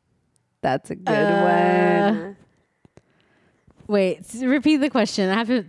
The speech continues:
Speaker 2: process
Speaker 1: Would you
Speaker 2: this.
Speaker 1: rather be able to see ten minutes into your own future
Speaker 2: Uh-huh.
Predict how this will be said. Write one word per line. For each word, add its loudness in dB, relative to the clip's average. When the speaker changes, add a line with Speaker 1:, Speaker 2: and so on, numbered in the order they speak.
Speaker 2:
process 0
Speaker 1:
Would 4
you 4
Speaker 2:
this. -2
Speaker 1:
rather 2
be 2
able 2
to 0
see 0
ten 2
minutes 2
into 0
your 2
own 2
future 0
Speaker 2:
Uh-huh. 0